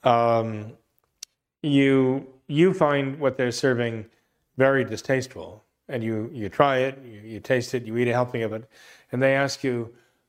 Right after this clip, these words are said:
"Oh, how did you like that? You know, w-, would you like some more?" And, uh, what do you say? Do you say, "That was the most horrible food I ever tasted in my life"? Of course you can't say that.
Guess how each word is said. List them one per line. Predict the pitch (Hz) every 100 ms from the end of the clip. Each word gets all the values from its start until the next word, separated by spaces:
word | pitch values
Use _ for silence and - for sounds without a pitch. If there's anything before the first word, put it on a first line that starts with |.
| _
"Oh, | 165 180 165 139
how | 147
did | 175 151
you | 156
like | 147 165 -
that? | 113 95 92 -
You |
know, | 123
w-, | 131 139
would | 147 120
you |
like | 127 131
some | 127 135
more?" | 147 113 87 98 _ _ _ _ _ _ _ _ -
And, | 135 131 127 120
uh, | 123 120 120 127
what | 135 151 120 _ _
do | 147
you | 127 131
say? | 131 - 170 95 87 90 95 107
Do |
you | 110 113
say, | - 131 120 117 117
"That | 117 131
was | 127 127
the |
most | 123 120 113
horrible | 139 139 139 131
food | 127 127
I | 123
ever | 113 110
tasted | 113 120 110 - 107
in | 104
my | 104
life"? | 117 127 76 - - _ - _ _ -
Of | 160 139
course | - 175 185 -
you | 104
can't | - 90 87
say | - - 82
that. | 80 82 143